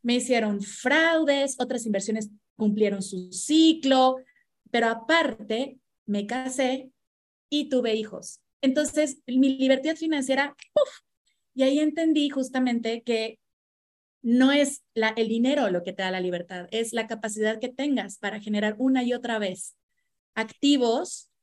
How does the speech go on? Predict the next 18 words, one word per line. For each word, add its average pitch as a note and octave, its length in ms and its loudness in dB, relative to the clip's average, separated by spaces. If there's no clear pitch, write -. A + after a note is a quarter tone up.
y A#3 260 -2
flujos C#4 460 2
de B3 80 0
efectivo G#3 600 -4
y B3 140 0
una D4+ 240 2
emocionalidad G3+ 680 0
que A3+ 100 -6
te G#3+ 140 -8
acompañe G3+ 640 -4
a G3 120 -8
crear, F3+ 440 -8
lo G#3 200 0
que G#3 140 2
me G#3 120 4
impulsa A3+ 640 0
a F#3+ 60 -6
ser G#3 360 -2